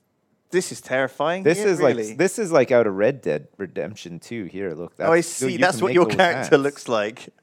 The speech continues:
Speaker 2: You got, you got Trump's hair here. You got this dolphin with Trump's hair, I think. This guy's got a shark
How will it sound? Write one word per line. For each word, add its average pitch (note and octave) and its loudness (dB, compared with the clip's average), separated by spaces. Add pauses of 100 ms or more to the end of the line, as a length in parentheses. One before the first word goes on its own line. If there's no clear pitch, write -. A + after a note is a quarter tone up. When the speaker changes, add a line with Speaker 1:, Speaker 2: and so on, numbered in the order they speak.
(120)
Speaker 2:
You A2+ -6
got, A2+ 2 (260)
you A#2 -2
got A2 0
Trump's B2+ -8
hair B2 0
here. A#2+ -10 (340)
You G2 -16
got F#2+ -4
this - -10 (180)
dolphin B2 -4 (120)
with G2+ -10
Trump's G#2+ -10
hair, A2+ -8
I B2+ -10
think. C3 -18 (160)
This D3+ -2
guy's D#3+ 2
got C3 4
a A2 2
shark - -2